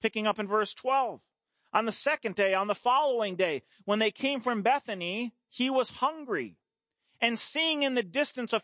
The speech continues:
fig tree and leaf, he went to see if he could find anything on it. When he came to it, he found nothing but leaves,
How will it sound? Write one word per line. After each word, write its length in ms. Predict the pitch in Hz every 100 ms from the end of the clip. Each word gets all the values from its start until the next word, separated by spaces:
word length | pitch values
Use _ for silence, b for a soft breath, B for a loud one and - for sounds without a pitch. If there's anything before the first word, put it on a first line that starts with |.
| _
fig 300 | 269 269 214
tree 360 | - 214 226 220
and 180 | 202
leaf, 560 | 208 269 254 180 214 - _ _ _ -
he 120 | 240
went 300 | 220 285 262
to 140 | -
see 580 | 247 - 277 262 202 190
if 100 | 190
he 140 | 233 220
could 180 | 214
find 360 | 185 220 214 170
anything 420 | 180 175 190 180
on 200 | 185 185
it. 120 | 143 - _ _ _ _ _ _ _
When 160 | 214
he 120 | 254 233
came 440 | - 269 320 339
to 220 | - 151
it, 140 | 143 160
he 160 | 220
found 460 | 196 - 233 220 202
nothing 400 | 247 285 202 190
but 240 | 185 185
leaves, 540 | 220 285 170 - -